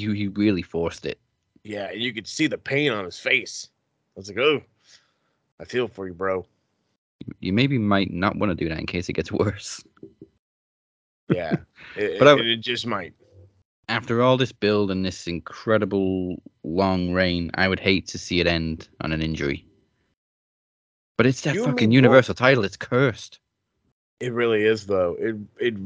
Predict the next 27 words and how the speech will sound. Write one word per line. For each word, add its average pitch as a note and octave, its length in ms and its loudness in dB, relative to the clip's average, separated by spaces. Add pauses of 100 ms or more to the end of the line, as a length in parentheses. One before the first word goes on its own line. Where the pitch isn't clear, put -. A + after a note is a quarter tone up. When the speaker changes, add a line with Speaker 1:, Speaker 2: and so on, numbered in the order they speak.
(140)
Speaker 2:
really, B2+ 480 6
really G#2+ 360 2
is, G2+ 220 -4
though. D#2+ 400 -6
That's A2 180 -12
why D3 140 0
I'm C#3+ 80 0
saying, D#3 420 2 (380)
get F3 260 8
rid G3 300 10
of F3 80 4
the D3+ 60 -6
motherfucking E3 720 0
thing E3 340 2
and B2 120 -6
just A2 240 -8
make G2+ 140 -2 (260)
one B2+ 280 2
belt. A#2 300 2 (1400)
One A#2 220 -2
belt. F#2+ 280 -6 (840)
Speaker 1:
Because A#2 220 -4
they're A2+ 120 0
flip-flopping G2+ 580 -2
between F2+ 260 -2
shows E2 300 0
anyway. E2 360 -2